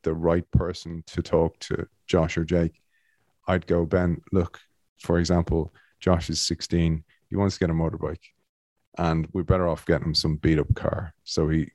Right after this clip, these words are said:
'cause motorbikes are nuts, and it, and he just has it, this in his head. He's seen some movie on T V and he wants to imitate that person. So then Ben goes, "Josh, what,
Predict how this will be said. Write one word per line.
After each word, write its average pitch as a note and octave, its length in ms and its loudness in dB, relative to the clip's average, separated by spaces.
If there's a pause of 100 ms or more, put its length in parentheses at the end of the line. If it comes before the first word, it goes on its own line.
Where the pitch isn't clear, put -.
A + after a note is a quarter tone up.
(280)
'cause D#2 160 -4
motorbikes D#2+ 540 2
are D2+ 80 0
nuts, D#2 440 0
and D#2 140 0
it, - 120 -6
and D2 240 -4
he E2 80 0
just D#2+ 200 -4
has D#2+ 160 2
it, D2+ 120 -4
this D#2 220 -2
in D2+ 80 -2
his C#2+ 140 -6
head. D#2 240 -2
He's - 160 -6
seen E2 260 2
some D#2 220 0
movie D2+ 560 2 (600)
on D#2+ 260 0
T D#2+ 180 0
V D#2 260 2
and D2 100 -2
he C#2+ 60 -2
wants D#2 260 0
to - 160 -2
imitate D#2 420 0
that D2+ 140 -6
person. - 420 0 (240)
So - 160 -16
then F#2 340 -4 (520)
Ben F#2 240 2
goes, F2 420 0 (600)
"Josh, - 600 -4 (280)
what, A2+ 200 -6